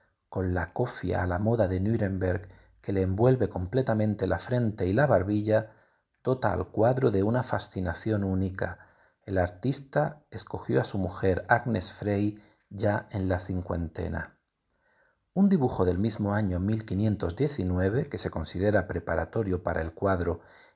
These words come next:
y casi idéntico a la Santa Ana de este,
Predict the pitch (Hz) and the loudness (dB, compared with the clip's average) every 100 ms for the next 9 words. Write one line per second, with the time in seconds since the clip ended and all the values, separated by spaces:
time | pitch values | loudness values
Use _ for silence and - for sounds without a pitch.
0 | _ 107 95 - 135 - 92 92 104 110 | _ -10 -4 -2 0 -2 -6 -6 -2 2
1 | 117 107 - - 82 85 - 110 92 95 | 2 0 -4 -8 -4 -4 -2 -2 -2 0
2 | 110 113 82 85 95 - - 92 92 | 0 0 0 0 -2 -4 -4 -4 -6